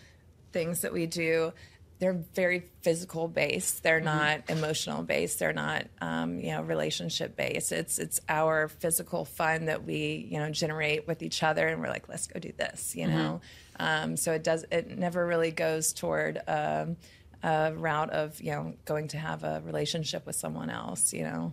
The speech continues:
Speaker 2: Yeah.
Speaker 1: It's, it's, that wouldn't even be fun <laughs> to me,
Speaker 2: Yeah.
Speaker 1: you know?
Speaker 2: I mean, it's
Speaker 1: So.
Speaker 2: interesting too. So I'm,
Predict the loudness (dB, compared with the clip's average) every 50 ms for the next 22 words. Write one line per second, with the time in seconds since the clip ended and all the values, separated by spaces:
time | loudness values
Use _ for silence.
0 | -6 -6 -4 -2 0 0 0 -2 -4 -4 -2 -2 0 0 0 0 -2 -2 -6 -20
1 | -20 -20 -20 -20 -20 -20 -20 -14 -12 -12 -12 -8 -4 -4 -4 -4 2 4 4 4
2 | 6 6 4 4 4 2 2 4 4 2 0 2 2 2 2 2 2 2 2 2
3 | 2 4 4 4 4 6 6 6 6 8 8 8 8 8 6 4 2 2 0 -2
4 | -2 -4 -10 -18 -18 -2 4 6 8 8 8 8 8 6 6 6 6 4 2 4
5 | 2 2 4 4 4 2 4 6 6 8 8 6 4 4 2 0 2 8 10 12
6 | 12 12 12 10 8 10 8 8 6 4